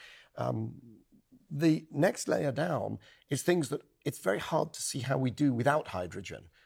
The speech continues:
So that might be some of the, um, aviation fuels or shipping fuels. We're not gonna be plugging in ships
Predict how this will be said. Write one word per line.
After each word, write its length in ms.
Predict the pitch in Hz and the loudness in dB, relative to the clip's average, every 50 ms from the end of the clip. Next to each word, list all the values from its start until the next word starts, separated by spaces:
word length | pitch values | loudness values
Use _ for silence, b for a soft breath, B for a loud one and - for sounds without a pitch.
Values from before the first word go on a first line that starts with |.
| b b | b b
So 140 | - - 123 | -6 -2 2
that 180 | 135 - - | 2 2 2
might 240 | 147 139 147 135 113 | 2 -2 -2 -2 -4
be 180 | 117 127 123 110 B B B B | -4 -4 -4 -4 B B B B
some 220 | B - 139 139 143 | B -2 0 0 0
of 160 | 131 107 - | -2 -4 -4
the, 240 | - 131 123 - - - - | -4 -2 -2 -4 -6 -6 -6
um, 460 | 113 107 107 107 107 107 104 104 - - - - - - - | -6 -6 -6 -8 -10 -14 -16 -18 -20 -20 -20 -20 -10 -2 0
aviation 760 | 131 143 127 120 135 139 139 143 135 - - 139 131 117 113 | 2 2 2 2 2 2 2 0 0 -2 -2 -2 -2 -2 -4
fuels 720 | 107 - - - 147 139 127 120 120 104 104 104 104 - - | -6 -6 -2 0 0 0 0 0 -2 -4 -4 -4 -6 -8 -8
or 240 | - 107 104 104 104 | -8 -6 -6 -6 -6
shipping 540 | - - - 151 147 - 139 120 117 107 | -4 -2 -2 -2 0 0 -2 -2 -2 -4
fuels. 580 | 98 - - - 127 117 107 107 104 101 - - B B B B B | -6 -8 -6 -4 -4 -4 -2 -4 -4 -6 -8 -10 B B B B B
We're 100 | 135 139 | 2 4
not 160 | 151 185 - | 4 2 0
gonna 180 | - 165 156 131 | 0 -2 -2 0
be 100 | 123 120 | -2 -2
plugging 400 | - - 147 147 - 139 127 123 | 2 2 2 2 2 0 -2 0
in 200 | 123 120 110 104 | 0 0 -2 -2
ships 560 | - - - - - - - - - - | -4 -4 -4 -4 -4 -6 -12 -14 -14 -14